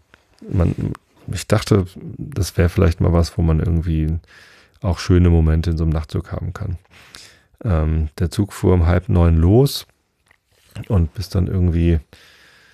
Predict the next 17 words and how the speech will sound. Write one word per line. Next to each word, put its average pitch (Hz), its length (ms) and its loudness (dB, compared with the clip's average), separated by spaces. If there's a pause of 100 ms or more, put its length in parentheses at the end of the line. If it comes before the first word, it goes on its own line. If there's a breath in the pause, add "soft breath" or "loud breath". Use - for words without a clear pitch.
(720 soft breath)
bis - 180 -4
man 90 120 2
sich 87 140 0
da 92 140 2
in 87 80 2
diesem 85 340 2
Abteil 95 500 2
eingefunden 107 580 0
hat, 98 160 0
wir 87 80 0
waren 90 240 2
im 92 120 2
Liegewagen 113 680 0
und 117 80 0
nicht 110 140 -2
im 120 100 -2
Schlafwagen, 120 680 -4